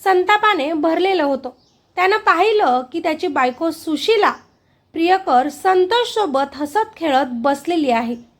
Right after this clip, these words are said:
त्याच्या हातात हात, गप्पा आणि नजरेतल्या त्या ओघात राजेंद्राचा विश्वास उडून गेला होता.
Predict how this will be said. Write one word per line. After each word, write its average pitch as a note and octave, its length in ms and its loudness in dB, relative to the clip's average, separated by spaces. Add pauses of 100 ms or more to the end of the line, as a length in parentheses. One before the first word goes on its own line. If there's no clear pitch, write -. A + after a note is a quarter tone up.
(580)
त्याच्या C4 380 0 (280)
हातात D#4+ 420 -2
हात, B3+ 340 0 (380)
गप्पा D#4+ 400 -2 (400)
आणि D4 180 2
नजरेतल्या C4 760 0 (180)
त्या C#4+ 140 0
ओघात B3+ 520 0
राजेंद्राचा G4 680 2
विश्वास C4+ 640 -4
उडून C4+ 360 -4
गेला A#3+ 200 0
होता. A#3+ 260 -4